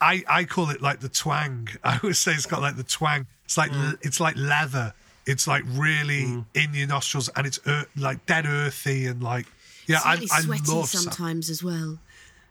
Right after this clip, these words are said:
Speaker 1: Yeah,
Speaker 3: I think.
Speaker 1: yeah. And I, I think it's the,
Speaker 2: I,
Speaker 1: it's
Speaker 2: I
Speaker 1: one of those things that's so complex that it's really difficult to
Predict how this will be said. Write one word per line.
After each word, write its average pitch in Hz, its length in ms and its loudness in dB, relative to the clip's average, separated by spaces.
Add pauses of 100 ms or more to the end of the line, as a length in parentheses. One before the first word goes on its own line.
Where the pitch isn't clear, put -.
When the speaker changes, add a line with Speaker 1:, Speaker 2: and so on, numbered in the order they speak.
(120)
Speaker 1:
Yeah, 135 220 2
Speaker 3:
I - 40 -2
think. 156 340 -12
Speaker 1:
yeah. 135 200 0 (640)
And 247 140 6
I, - 40 2 (100)
I 180 40 4
think 190 220 0
it's 170 180 0
the, 190 100 2
Speaker 2:
I, 190 140 0
Speaker 1:
it's 180 140 -2
Speaker 2:
I 214 40 4
Speaker 1:
one 226 80 4
of 214 60 -4
those 208 200 2
things 170 160 -2
that's - 140 -2
so 170 360 2
complex 151 760 -2
that 131 280 0 (520)
it's 143 240 0
really 143 400 2
difficult 135 560 -2
to 123 480 -2